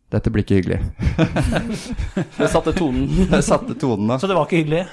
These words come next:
Speaker 1: Jeg, jeg synes det var, det var jo morsomt å se tilbake på. Jeg, jeg tror der og da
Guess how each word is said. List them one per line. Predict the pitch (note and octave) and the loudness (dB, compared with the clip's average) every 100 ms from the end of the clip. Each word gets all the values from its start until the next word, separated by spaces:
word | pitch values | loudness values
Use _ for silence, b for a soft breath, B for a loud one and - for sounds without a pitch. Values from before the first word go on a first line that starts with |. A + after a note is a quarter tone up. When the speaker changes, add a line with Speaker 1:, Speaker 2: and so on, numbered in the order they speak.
| B B B B B - _ - - | B B B B B -20 _ -20 -20
Speaker 1:
Jeg, | - - - A#2+ B2+ | -10 -8 -6 -4 -4
jeg | B2+ | -4
synes | A2 - | -4 -2
det | |
var, | D#3 F3+ C#3 B2+ A#2+ A#2 | -2 0 0 0 -2 -2
det | A2+ A#2+ | 2 2
var | A2 | 4
jo | - G2 F3 | 2 -2 -4
morsomt | E3+ - G2 F#2 | -4 -2 -2 -2
å | |
se | G2+ F#2+ | -4 -4
tilbake | F#2+ E2+ - | -4 -6 2
på. | C3+ G3 - | 2 2 -2
Jeg, | - B2 | -2 0
jeg | - | 0
tror | A#2+ | 2
der | G#2+ G2 | 4 6
og | |
da | G2+ | 6